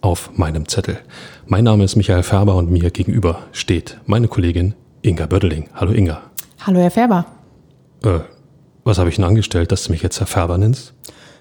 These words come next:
Speaker 2: Nichts, aber ich dachte mir, da ja eh immer irgendwie gerade alles das Gleiche ist, bringe ich mal ein bisschen frischen Wind rein.
Speaker 1: Ist, äh, okay, ist akzeptiert. Ist, äh, nehmen wir gerne mit. Frischen Wind können wir, glaub ich, alle gebrauchen. Ähm,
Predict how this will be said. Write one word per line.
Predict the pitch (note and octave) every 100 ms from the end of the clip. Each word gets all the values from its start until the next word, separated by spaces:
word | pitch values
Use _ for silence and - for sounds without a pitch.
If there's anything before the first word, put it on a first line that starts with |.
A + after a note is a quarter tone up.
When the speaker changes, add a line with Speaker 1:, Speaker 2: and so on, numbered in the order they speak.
| -
Speaker 2:
Nichts, | G#3+ A3 D4+ -
aber | A3 G#3+
ich | G#3
dachte | A3+ A3
mir, | G#3+ G#3
da | G3+
ja | G3+
eh | G3 G#3+
immer | G#3+ G#3
irgendwie | G#3+ G#3
gerade | G3+ G3+ G#3+ -
alles | G3+ A3+
das | G#3+
Gleiche | - F#3 A3 C4
ist, | B3+
bringe | - A#3+
ich | A#3
mal |
ein | A3
bisschen | A3 A3+ A3
frischen | - C4 B3+
Wind | C#4 F4+
rein. | F#3+ E3+ E3 - _ _ -
Speaker 1:
Ist, | - - -
äh, | A#1 G2+ G#2
okay, | D3+ - D3
ist | F#2+
akzeptiert. | - A2+ B2+ - F#2 D#2+ -
Ist, | - -
äh, | A2+
nehmen | G2 G#2+
wir | G2+
gerne | G2 G2
mit. | F#2+ A#2+
Frischen | - A#2 G2
Wind | G2+ B2
können | A#2+
wir, | G#2
glaub | G2 G2
ich, | G#2+
alle | A2
gebrauchen. | A2 F#2+ G2+ A#2 A#2+ A2
Ähm, | G#2 G2 G2+